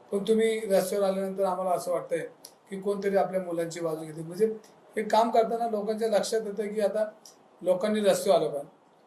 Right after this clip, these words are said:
जो अपघात झाला आणि त्या अपघातामध्ये दोन मुलं मृत्युमुखी पडली,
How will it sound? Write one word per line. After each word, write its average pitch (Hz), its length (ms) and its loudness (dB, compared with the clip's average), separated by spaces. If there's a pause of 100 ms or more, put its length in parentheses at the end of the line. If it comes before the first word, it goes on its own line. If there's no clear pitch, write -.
(300)
जो 220 80 8
अपघात 196 440 6
झाला 160 360 6 (760)
आणि 208 160 -4
त्या 214 160 6
अपघातामध्ये 214 560 2
दोन 208 220 0
मुलं 202 200 -4
मृत्युमुखी 175 600 -10
पडली, 139 260 -4